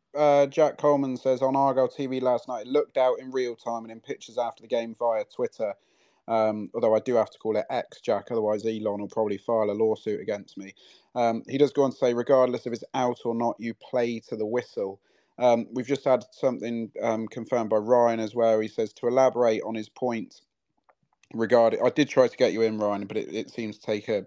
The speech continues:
an age to get you to unmute. Um, it says, "To elaborate, the away end was quiet,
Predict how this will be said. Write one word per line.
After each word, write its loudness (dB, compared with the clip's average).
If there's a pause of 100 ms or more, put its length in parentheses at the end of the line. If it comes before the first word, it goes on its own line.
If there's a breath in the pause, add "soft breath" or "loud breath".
(100)
an -4
age -6
to -18
get -2
you -12 (120)
to -6 (160)
unmute. -4 (480 soft breath)
Um, 4
it -2
says, -2
"To 2
elaborate, 4
the 2
away 6
end -2
was -10
quiet, 2